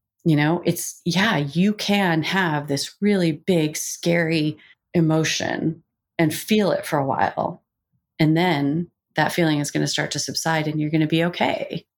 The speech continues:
And we're gonna figure out what to do from here, right? So to help our kids not be afraid of their big emotions or not feel like they need to hide them, because it's perfectly natural, you know,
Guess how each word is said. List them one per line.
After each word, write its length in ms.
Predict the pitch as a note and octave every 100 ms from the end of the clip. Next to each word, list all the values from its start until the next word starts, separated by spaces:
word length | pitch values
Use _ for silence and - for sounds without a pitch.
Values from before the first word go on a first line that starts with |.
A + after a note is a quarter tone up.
| _
And 140 | E3+ E3
we're 140 | D#3
gonna 160 | D#3 C#3+
figure 260 | D3+ D3
out 140 | D3 -
what 100 | -
to 120 | D#3+
do 180 | D3 D3+
from 240 | - D3
here, 380 | C3+ - A2 -
right? 340 | E3+ D3 D3+ - - - -
So 160 | - F#3
to 120 | F#3
help 260 | F#3+ G3+
our 100 | A3+
kids 400 | G#3+ - D#3+ - - - - _ -
not 240 | D#3 D#3
be 120 | - F3
afraid 440 | D3 - C#3+ D3
of 140 | D3+
their 100 | -
big 160 | C3 C#3+
emotions 640 | C3 A#2+ - - - -
or 100 | E3+
not 240 | D#3 D#3+ -
feel 380 | - - D#3 D3+
like 200 | D3 -
they 100 | D3+
need 180 | C#3 -
to 60 |
hide 400 | C#3 - C#3 C3+
them, 320 | - - - - _ _ _ -
because 280 | F3+ G3
it's 180 | G#3 - -
perfectly 540 | - A3+ B3 A#3+ G3+
natural, 600 | D#3 D3 G#3 - - - _ _ _
you 140 | - E3
know, 340 | D3+ D3+ G3+